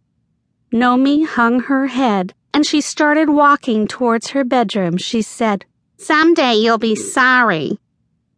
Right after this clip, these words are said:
Everyone loved Nomi and wanted to spend time visiting with her. One sunny afternoon, Nomi's new kitty friend, Tyson, came over to visit.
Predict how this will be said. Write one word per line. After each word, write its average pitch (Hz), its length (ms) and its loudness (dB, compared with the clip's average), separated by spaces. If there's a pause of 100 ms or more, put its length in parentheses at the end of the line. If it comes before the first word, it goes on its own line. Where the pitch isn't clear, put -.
(680)
Everyone 233 800 2
loved 233 280 2
Nomi 247 600 2 (260)
and 254 260 2
wanted 302 320 4
to 285 60 -6
spend 294 380 0
time 359 340 0
visiting 262 480 0
with 185 240 -2
her. 170 240 -4 (720)
One 240 480 0
sunny 254 640 -2
afternoon, 208 840 -2 (380)
Nomi's 254 460 0
new 262 220 0
kitty 320 380 -2
friend, 190 500 -2
Tyson, 196 600 -4 (280)
came 285 300 0
over 214 240 -2
to 240 160 -4
visit. 185 500 -4